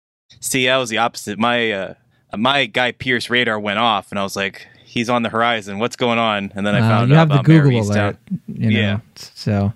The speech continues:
Speaker 1: A little antenna came out of my head and started spinning.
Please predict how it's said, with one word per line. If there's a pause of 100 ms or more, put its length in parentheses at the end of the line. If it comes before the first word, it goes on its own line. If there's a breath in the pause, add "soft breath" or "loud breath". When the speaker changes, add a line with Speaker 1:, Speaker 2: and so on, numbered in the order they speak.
Speaker 1:
A
little
antenna
came
out
of
my
head
and
started
spinning.